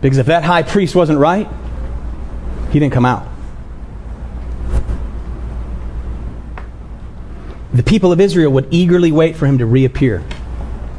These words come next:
It would assure God's acceptance. Likewise, Jesus Christ, having made atonement on the cross, went away, not into a tent made with hands, but he went into heaven.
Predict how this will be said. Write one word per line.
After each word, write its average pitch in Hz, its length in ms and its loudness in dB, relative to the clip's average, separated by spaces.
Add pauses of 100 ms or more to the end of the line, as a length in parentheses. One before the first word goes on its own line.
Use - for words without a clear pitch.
(580)
It - 40 4
would 127 80 6
assure 143 300 2
God's 120 260 2
acceptance. - 680 -4 (3500)
Likewise, 143 440 2
Jesus 139 320 2
Christ, 135 440 2 (220)
having 143 320 4
made 151 180 4
atonement 170 480 2
on 135 100 4
the 131 40 2
cross, 131 600 2 (180)
went 165 180 6
away, 208 300 6
not 160 220 4
into 220 160 6
a 190 40 2
tent 214 300 0
made 202 160 4
with 175 120 4
hands, 190 340 2
but 151 80 0
he 185 100 4
went 185 160 4
into 156 140 4
heaven. 131 420 0